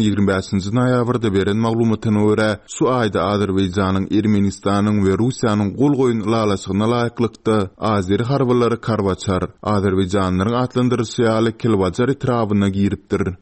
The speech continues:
Karvaçar ilki on beşinji noýabrda gaýdyp berilmelidi. Emma Azerbaýjan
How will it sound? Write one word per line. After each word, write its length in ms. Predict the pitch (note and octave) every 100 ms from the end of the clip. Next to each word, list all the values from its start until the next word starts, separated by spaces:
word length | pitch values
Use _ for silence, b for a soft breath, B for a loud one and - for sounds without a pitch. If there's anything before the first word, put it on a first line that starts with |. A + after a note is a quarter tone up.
| -
Karvaçar 560 | G#2+ G2+ G2 G2 A2
ilki 420 | F#2 G#2 G2+ - B2
on 200 | A2+ G#2
beşinji 420 | F#2+ - G2 A2+ C#3
noýabrda 520 | C#3+ C3 A#2 G#2+ A2+ G#2+
gaýdyp 260 | G#2 G2+
berilmelidi. 840 | A#2 A2+ G2+ F#2+ F2+ F2 F#2 F2 - -
Emma 240 | G#2+ A#2 A#2+ A#2
Azerbaýjan 600 | G#2+ A2+ G#2 G2+ A2